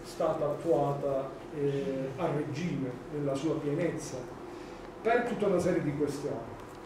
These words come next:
Innanzitutto alla rete andavano approvati altri due atti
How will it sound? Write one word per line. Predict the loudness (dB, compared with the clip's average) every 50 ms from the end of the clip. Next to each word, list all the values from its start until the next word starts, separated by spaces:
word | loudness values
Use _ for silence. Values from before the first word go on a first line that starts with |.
| -14 -12 -8 -4
Innanzitutto | 0 2 2 2 2 2 -2 -2 -2 -2 -2 -2 -2 2 6 6 6 6 4 0 -4 -8 -8 -4 -2
alla | 0 2 2 2 4 6
rete | 8 10 10 10 10 8 6 4 4 2 0 -2 -2
andavano | -2 2 4 6 8 8 8 6 4 4 4 2 2
approvati | 2 0 0 0 0 2 2 2 2 2 2 0 2 4
altri | 4 4 4 2 0 -2 -2 -4 -2 -2
due | 2 6 8 8 8 8
atti | 6 4 2 2 -2 -2 -2 -2 0 0 -2